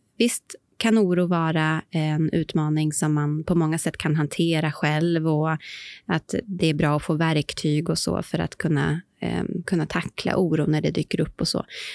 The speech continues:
Men oro kan ju också vara ett, ett sunt, normalt tecken på att någonting är fel i livet. Något står inte rätt till.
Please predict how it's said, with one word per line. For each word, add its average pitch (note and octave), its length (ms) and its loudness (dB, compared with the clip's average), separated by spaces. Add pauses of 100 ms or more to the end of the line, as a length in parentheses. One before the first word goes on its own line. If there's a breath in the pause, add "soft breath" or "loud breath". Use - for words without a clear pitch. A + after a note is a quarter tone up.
Men F#3+ 220 4
oro F3 220 6
kan G#3 180 0
ju B3 80 4
också - 420 0
vara F3 440 4
ett, - 280 -4
ett - 280 -2 (400)
sunt, G#3 480 2
normalt F3+ 560 2
tecken C4 380 -2
på G3+ 80 2
att G3 80 -2
någonting F3 640 2
är A#3+ 80 0
fel - 600 0
i G3 100 4
livet. F#3 500 4
Något G#3+ 180 0
står - 200 0
inte A#3 200 2
rätt F3 220 -2 (120)
till. B3 400 2